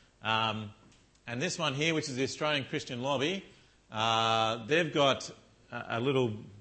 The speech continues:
sort of a four-page brochure, which I've got a couple of copies here for you, on revising marriage, which is really helpful as well.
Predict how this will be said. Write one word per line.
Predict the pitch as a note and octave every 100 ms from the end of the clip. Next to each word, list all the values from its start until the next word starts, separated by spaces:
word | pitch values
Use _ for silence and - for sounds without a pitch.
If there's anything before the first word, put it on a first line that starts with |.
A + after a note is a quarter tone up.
| - - -
sort | - A#2
of | G#2
a |
four-page | - C#3 B2 A#2 A2 F2+
brochure, | A2 A#2+ A2+
which | G#2 G#2+
I've | G2
got | G2+
a |
couple | - B2+ A#2+
of | G2+
copies | F#2+ F#2+ E2
here | G#2+ G#2
for | G#2+ B2
you, | E3+ - - - _ -
on | G#2+ G#2
revising | G#2 G2 A2+ G#2+ G2+
marriage, | G2+ G2 F2+
which | F2+ G#2
is | F2
really | F#2+ F2+
helpful | F#2 - F2+
as | E2+
well. | D#2+ D#2+